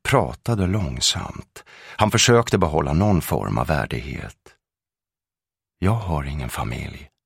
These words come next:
Din son. Berätta om den här filmen istället. Kerim Celalis tatueringar hoppade på hans hals när han skrattade.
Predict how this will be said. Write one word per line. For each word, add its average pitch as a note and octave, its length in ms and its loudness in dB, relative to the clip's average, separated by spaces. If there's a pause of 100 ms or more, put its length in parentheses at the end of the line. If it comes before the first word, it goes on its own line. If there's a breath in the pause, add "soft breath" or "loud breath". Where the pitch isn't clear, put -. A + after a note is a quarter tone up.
(720)
Din D#2+ 320 2
son. A1+ 600 2 (1500)
Berätta A#2+ 400 2
om B2 80 4
den G2+ 140 2
här E2+ 60 2
filmen G2 540 0
istället. B1 460 -6 (1900 loud breath)
Kerim F#2+ 400 6
Celalis F#2 640 4
tatueringar G2 800 2
hoppade A2 640 0
på C#2+ 140 -6
hans C#2+ 200 -2
hals - 480 -2
när C2 60 0
han B1 140 -6
skrattade. - 600 -2